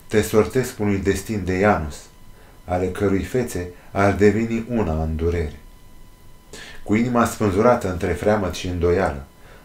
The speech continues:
un sceptic deschis extazului. În după-amiezele de duminică, mai mult decât în celelalte după-amieze ale timpului, rațiunea se dezvăluie ca o absență de cer și ideile, stele negre pe fondul de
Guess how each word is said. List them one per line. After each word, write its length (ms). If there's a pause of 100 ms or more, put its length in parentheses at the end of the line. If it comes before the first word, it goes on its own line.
(120)
un 280
sceptic 680
deschis 520
extazului. 680 (1040)
În 120
după-amiezele 640
de 100
duminică, 680
mai 180
mult 140
decât 300
în 140
celelalte 500
după-amieze 640
ale 240
timpului, 580 (380)
rațiunea 480
se 140
dezvăluie 540
ca 140
o 180
absență 460
de 160
cer 260 (360)
și 240
ideile, 580 (340)
stele 440
negre 300
pe 500
fondul 560
de 280